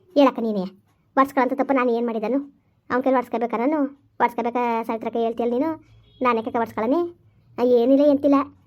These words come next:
ಯಾವ್ದಾರ ಒಂದ್ ನೈವೇದ್ಯ ಸಿಕ್ತು ಅಂದ್ಬಿಟ್ಟು ಇವ್ನು ಹಿಂಗೆ ನನ್ಗೆ ಹೊಡ್ದ್ನಲ್ಲ ಇವ್ನು, ಉದ್ಧಾರ ಆದಾನೆ ಇವ್ನು, ಉದ್ಧಾರ ಆದಾನ ಸಾವಿತ್ರ ಕೈ ಹೇಳ್ತೀಯಲ್ಲ? ಯಾವ್ದೇ ಕಾರಣಕ್ಕೂ ಇಲ್ಲ ಕಣಕ್ಕ, ಯಾವ್ದೇ ಕಾರಣಕ್ಕೂ ಅವ್ನು ಉದ್ಧಾರ ಆಯ್ಕಿಲ್ಲ. ನನ್ ಮೇಲೆ ಕೈ ಮಾಡಿದ್ರೆ ಅವ್ನಿಗೆ ಉದ್ಧಾರ ಆದಾನ ಅವನು? ಆ? ಹೇಳ್ತೀಯಲ್ಲ ನೀನು,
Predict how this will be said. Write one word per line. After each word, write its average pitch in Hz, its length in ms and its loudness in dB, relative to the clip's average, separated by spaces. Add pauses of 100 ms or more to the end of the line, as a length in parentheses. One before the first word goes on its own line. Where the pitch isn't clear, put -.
(160)
ಯಾವ್ದಾರ 220 340 0
ಒಂದ್ 240 120 2
ನೈವೇದ್ಯ 208 260 -2
ಸಿಕ್ತು - 280 -4
ಅಂದ್ಬಿಟ್ಟು 220 260 0
ಇವ್ನು 233 120 0
ಹಿಂಗೆ 233 160 0
ನನ್ಗೆ 240 200 -2
ಹೊಡ್ದ್ನಲ್ಲ 214 360 -2
ಇವ್ನು, 233 200 -2 (720)
ಉದ್ಧಾರ 220 300 2
ಆದಾನೆ 233 200 0
ಇವ್ನು, 254 480 0 (100)
ಉದ್ಧಾರ 233 280 2
ಆದಾನ 233 160 0
ಸಾವಿತ್ರ 240 240 -6
ಕೈ 240 120 -2
ಹೇಳ್ತೀಯಲ್ಲ? 240 300 0 (640)
ಯಾವ್ದೇ 240 300 0
ಕಾರಣಕ್ಕೂ 254 360 2
ಇಲ್ಲ 247 120 2
ಕಣಕ್ಕ, 233 220 -8 (440)
ಯಾವ್ದೇ 214 240 -6
ಕಾರಣಕ್ಕೂ 220 300 -6
ಅವ್ನು 233 120 0
ಉದ್ಧಾರ 208 160 -4
ಆಯ್ಕಿಲ್ಲ. 202 260 -6 (400)
ನನ್ 226 180 0
ಮೇಲೆ 240 100 -2
ಕೈ 247 140 0
ಮಾಡಿದ್ರೆ 247 260 -2
ಅವ್ನಿಗೆ 240 160 -2
ಉದ್ಧಾರ 220 180 -2
ಆದಾನ 226 200 -2
ಅವನು? 240 320 -2 (380)
ಆ? 240 220 0 (420)
ಹೇಳ್ತೀಯಲ್ಲ 240 360 2
ನೀನು, 285 440 0